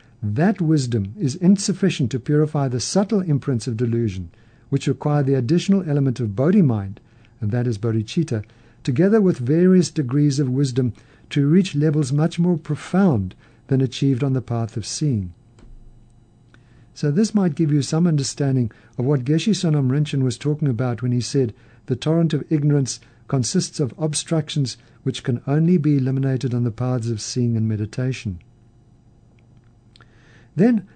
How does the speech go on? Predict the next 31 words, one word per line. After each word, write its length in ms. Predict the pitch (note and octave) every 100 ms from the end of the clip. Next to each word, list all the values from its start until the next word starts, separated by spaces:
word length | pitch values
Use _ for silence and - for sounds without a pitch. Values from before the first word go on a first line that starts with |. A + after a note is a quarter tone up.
| -
the 140 | D3 C#3+
river 220 | F#3+ A#3
of 220 | F#3+ D#3+
wrong 300 | C#3 D#3+ D#3+
view 480 | A#2 C3+ F3 A#2+ -
actually 380 | D3+ F3+ G3 G#3
refers 460 | G3 F#3 D#3 D3+
to 120 | - C#3
five 440 | - E3 F3+ D#3+
deluded 440 | C#3 C3 C3+ C3
views, 460 | A2 B2 G#2 F2+ - _ _ _ _ -
what 200 | B2+ G#2+
Geshe 300 | D3+ D#3+ F#3+
Sonam 400 | F3+ D3 C#3 B2
Rinchen 340 | D3 D3 B2+
refers 420 | B2 - C#3+ C#3
to 280 | - C3 C#3+
as 300 | C3 B2+ A2+ - - _ _
the 100 | A#2+
false 360 | G#2 - G3 F#3
view 200 | D3+ C#3+
of 80 | C3
the 60 |
transitory 500 | A#2+ C3+ B2+ B2+ B2
collection 460 | G#2+ B2 B2 - A#2
as 140 | G#2+
a 80 | A2+
real 260 | A#2+ C3+ C#3
I 180 | B2 A2+
and 140 | G#2
mine, 400 | A2+ C#3 F#3